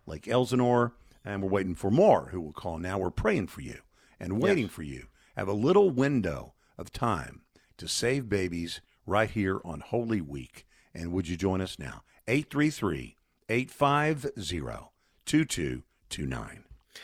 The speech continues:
Speaker 2: That's an excellent point that Scott brought up. We're gonna take a break here, but when we come back, I wanna discuss the fact that, uh, one of the things that Preborn does provide, of course, is great medical, uh, you know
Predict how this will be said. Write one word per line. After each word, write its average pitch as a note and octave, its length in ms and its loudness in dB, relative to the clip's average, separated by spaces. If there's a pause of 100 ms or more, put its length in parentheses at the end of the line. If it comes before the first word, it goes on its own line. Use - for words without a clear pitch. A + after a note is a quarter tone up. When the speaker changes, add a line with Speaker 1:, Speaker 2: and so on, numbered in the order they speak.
(100)
Speaker 2:
That's E3+ 140 -2
an D3 100 2
excellent C#3 360 2
point B2+ 200 0
that G#2 100 -8
Scott G2+ 300 0
brought G#2 160 2
up. G2+ 140 -4
We're G#2+ 60 -4
gonna G#2+ 120 -6
take D3 240 0
a A#2 40 -4
break A2+ 300 0
here, A2 120 2
but G2 160 -4
when A2+ 160 -4
we A#2 80 -4
come F#2+ 180 -4
back, G2+ 380 -2 (320)
I - 40 -10
wanna A#2 200 -2
discuss C3 420 -2
the - 80 -6
fact G#2+ 340 -2
that, G2+ 220 -2
uh, F2 220 -2
one G2+ 340 -8
of B2 60 -6
the - 80 -10
things A#2 160 -4
that G2+ 100 -10
Preborn G#2 420 -4
does B2 220 0
provide, G2 380 -2
of - 80 -14
course, G2+ 260 -6
is G2+ 100 -10
great G2+ 280 -6
medical, F#2+ 480 -8
uh, F2 160 -6 (160)
you F#2 100 -14
know E2 140 -12